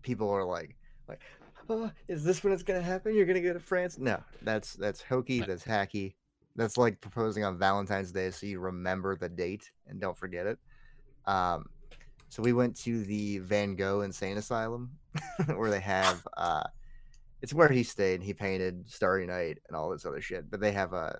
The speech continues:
Speaker 1: a church there. Uh, so we staged an engagement photo,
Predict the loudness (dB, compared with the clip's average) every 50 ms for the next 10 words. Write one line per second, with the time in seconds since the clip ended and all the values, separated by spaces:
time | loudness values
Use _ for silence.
0 | -12 -12 -12 -12 0 2 4 4 4 0 -6 -10 -8 -8 -8 -10 -10 _ _ _
1 | _ -20 -20 -20 -20 -20 -20 -20 -20 -20 -20 -20 -20 -16 -8 -4 -4 -4 -4 -4
2 | -4 -4 -2 -2 -4 -4 2 4 4 6 6 4 0 -4 -6 -6 -6 -4 -2 -2
3 | -2 -2 -4 -8 -12 -8 -4 -4 -2 -2 -2 -4 -6